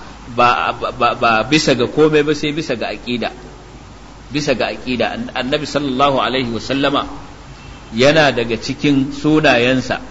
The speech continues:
Al-Mufarriq, mai rabawa, domin zai raba gaskiya da ƙarya. Ranar yaƙin Badar, Allah ya sa masa Yawmal Furqan,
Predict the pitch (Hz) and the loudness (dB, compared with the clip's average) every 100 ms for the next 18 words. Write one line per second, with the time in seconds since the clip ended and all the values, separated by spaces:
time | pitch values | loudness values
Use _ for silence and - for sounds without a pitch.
0 | - 117 120 113 147 151 117 - - 117 | -4 -2 -2 0 2 2 -2 -6 -10 -2
1 | 123 165 151 107 98 - - - - - | 2 4 4 2 -2 -8 -14 -18 -18 -20
2 | - - - 107 139 147 165 147 156 131 | -20 -18 -8 -2 0 4 6 6 4 2
3 | 143 - - 160 151 147 117 120 127 127 | 0 -2 -2 2 4 2 -2 -8 -4 -4
4 | 113 - - - - - - - - - | -4 -8 -18 -20 -20 -20 -20 -20 -20 -20
5 | - - 117 143 160 156 160 160 147 139 | -20 -8 2 4 4 4 4 2 -2 -2
6 | 156 139 139 151 139 143 147 143 131 131 | -2 -2 -2 0 2 2 0 -4 -2 0
7 | 147 147 151 127 - - 143 | 0 0 -2 -6 -6 0 0